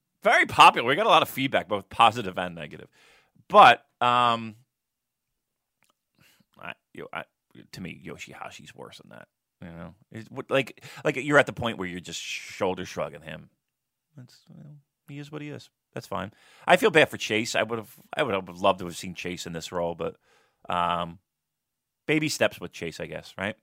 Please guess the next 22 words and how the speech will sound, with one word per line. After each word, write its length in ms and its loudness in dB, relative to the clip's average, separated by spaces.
Baby 240 -4
steps. 400 0
He's 160 -10
got 160 6
his 160 -4
t-, 120 -6
uh, 240 4
title 340 2
shot 340 2
right 160 -2
around 200 -2
the 60 -8
corner 320 -6
for 120 -14
the 120 -10
U 160 -4
S 140 -4
title, 280 -2
which 140 -10
is 140 -12
nice. 400 -10
Um, 560 -10